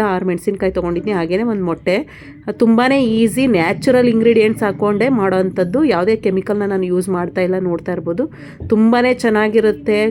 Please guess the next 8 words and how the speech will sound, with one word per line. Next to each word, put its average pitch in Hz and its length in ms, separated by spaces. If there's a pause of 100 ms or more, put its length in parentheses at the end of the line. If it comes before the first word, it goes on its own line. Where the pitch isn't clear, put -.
(100)
ಕ್ರಿಸ್ಪಿಯಾಗಿರುತ್ತೆ, 208 1120
ಟೇಸ್ಟಿಯಾಗಿರುತ್ತೆ, 190 880
ಹಾಗೆಯೇ 190 400 (420)
ಹೆಲ್ದಿಯಾಗಿ, 208 520 (240)
ಆ, 196 380
ಹೆಲ್ದಿಯಾಗಿ 208 480
ಕೂಡ 214 160
ಇರುತ್ತೆ. 226 520